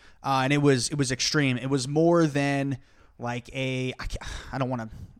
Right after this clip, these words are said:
I don't wanna speak without knowing for sure, but I, what I remember was it was something compared to, like, a Minnesota house, uh,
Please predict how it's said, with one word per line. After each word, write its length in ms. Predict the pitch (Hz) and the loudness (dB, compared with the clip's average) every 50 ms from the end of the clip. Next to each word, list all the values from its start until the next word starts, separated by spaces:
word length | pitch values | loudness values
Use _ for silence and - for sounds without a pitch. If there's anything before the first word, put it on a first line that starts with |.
| _ _ - | _ _ 0
I 100 | - 180 | 4 6
don't 140 | 190 208 190 | 6 6 8
wanna 340 | 190 190 175 160 151 147 135 | 8 6 6 6 4 2 2
speak 640 | - - - - - - 180 175 165 147 - - - - | 0 0 0 -2 -2 -2 -2 -2 -2 -2 -4 -10 -16 -10
without 320 | - 147 - 147 139 131 | -6 -4 -2 0 0 0
knowing 220 | 143 139 135 135 127 | 0 0 0 0 -2
for 120 | - 127 | -2 -4
sure, 220 | 120 - 143 135 123 | -4 -2 0 -2 0
but 140 | 123 131 | 0 -2
I, 60 | 143 - - - - - - - | -4 -4 -6 -10 -18 -16 -2 4
what 120 | 156 175 | 4 6
I 80 | 180 202 | 8 10
remember 440 | 240 240 214 202 196 185 180 185 175 | 10 10 10 10 8 6 6 6 8
was 340 | 165 165 151 147 151 147 135 | 8 8 8 8 6 4 2
it 120 | 143 147 | 0 0
was 120 | 143 139 - | 0 2 2
something 540 | - 170 165 160 - 170 165 160 156 151 139 | 4 4 2 2 2 -2 -2 0 0 -2 -4
compared 520 | - - 147 135 - - 151 147 143 135 | -4 -4 -2 2 4 4 4 4 2 2
to, 60 | 131 | 0
like, 220 | 123 123 127 - - | -2 -4 -6 -6 -6
a 120 | - 143 | -4 -2
Minnesota 520 | 135 139 147 156 165 151 - - 160 147 135 | -2 0 2 2 2 2 2 2 2 2 2
house, 540 | - - 139 139 139 135 - - - - - - - - - - _ - | 2 2 2 2 2 0 0 -2 -4 -4 -6 -10 -20 -20 -20 -18 _ -2
uh, 360 | - 131 127 123 123 117 | 0 2 2 2 2 0